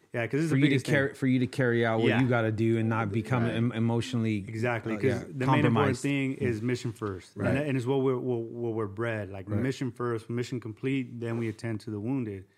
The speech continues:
Speaker 2: I
Speaker 1: type
Speaker 2: understand.
Speaker 1: deal, to a certain extent at least. But, um, you know, it, it was, it was definitely,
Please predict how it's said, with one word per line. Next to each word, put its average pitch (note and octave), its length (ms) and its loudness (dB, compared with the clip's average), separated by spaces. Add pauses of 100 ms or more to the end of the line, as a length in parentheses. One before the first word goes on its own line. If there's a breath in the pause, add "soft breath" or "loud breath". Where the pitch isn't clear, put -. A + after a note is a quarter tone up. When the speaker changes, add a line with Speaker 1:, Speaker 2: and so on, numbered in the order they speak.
(120 soft breath)
Speaker 2:
I G2+ 100 -4
Speaker 1:
type G#2 100 2
Speaker 2:
understand. A2 360 0
Speaker 1:
deal, - 20 -18 (380 soft breath)
to G#3+ 100 2
a D#3+ 60 4
certain D#3+ 200 2
extent B2+ 340 -2
at G#2 100 -2
least. G2 280 -8 (540 soft breath)
But, A#2+ 160 0
um, A2+ 400 0
you D3 100 0
know, D#3 60 4
it, D#3+ 300 0
it D#3+ 80 2
was, C#3+ 360 2 (300 soft breath)
it C#3+ 80 2
was D3 180 2
definitely, D#3 520 0